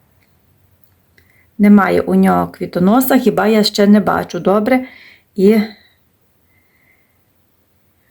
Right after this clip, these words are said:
поки що немає. Також хочу показати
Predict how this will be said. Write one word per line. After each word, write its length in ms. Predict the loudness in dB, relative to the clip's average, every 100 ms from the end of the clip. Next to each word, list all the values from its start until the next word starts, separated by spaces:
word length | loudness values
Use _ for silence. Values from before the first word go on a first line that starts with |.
| _ _ _ _ _
поки 320 | -10 -8 -6
що 220 | -6 -6 -6
немає. 540 | -4 -6 -6 -8 -10 -14 _ _ _ _ _ -20 -20 _ _ _ _ _ _ -6
Також 480 | -4 -2 -4 -4 -10 -16 _
хочу 320 | -4 -4 -4 -6
показати 640 | -4 -2 -2 -2 -4 -8